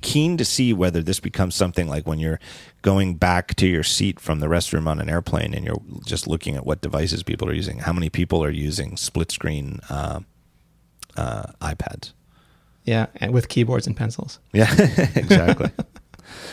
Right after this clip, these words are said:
Speaker 1: Uh, Rene Ritchie, thank you for your time. Uh, people can f-, get more Rene. Number one, you can go to i more dot com right now and find,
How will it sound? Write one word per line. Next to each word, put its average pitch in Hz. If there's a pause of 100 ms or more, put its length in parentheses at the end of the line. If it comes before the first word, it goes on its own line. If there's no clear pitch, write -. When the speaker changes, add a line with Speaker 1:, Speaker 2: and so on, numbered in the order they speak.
(120)
Speaker 1:
Uh, 117
Rene 135
Ritchie, 120
thank 127
you 139
for 120
your 95
time. 85
Uh, 80
people 151
can 127
f-, -
get 113
more 117
Rene. 90
Number 135
one, 127
you 98
can 98
go 101
to 90
i 92
more 95
dot 78
com 82
right 76
now 73
and 76
find, 78